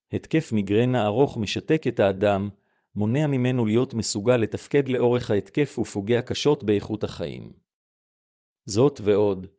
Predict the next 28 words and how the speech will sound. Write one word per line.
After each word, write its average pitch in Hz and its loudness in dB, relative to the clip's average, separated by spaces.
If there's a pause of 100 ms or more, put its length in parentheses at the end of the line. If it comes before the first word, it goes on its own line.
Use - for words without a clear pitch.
(240)
כאבי 107 2
ראש 123 0
רבים 117 2
יכולים 120 0
להיחלש 104 0
או 107 4
לעבור 101 4
בעזרת 110 2
משככי 131 -2
כאבים 123 0
ללא 120 2
מרשם, 92 -2 (480)
אך - -14
מיגרנות 101 -2
לרוב 117 2
לא 139 6
יגיבו 127 0
למשככי 113 0
כאבים 113 0
רגילים, 95 -4 (420)
בעיקר 104 2
לא 135 4
מיגרנות 107 0
כרוניות 107 0
או 120 0
התקף - -2
מיגרנה 101 0
ארוך. - -8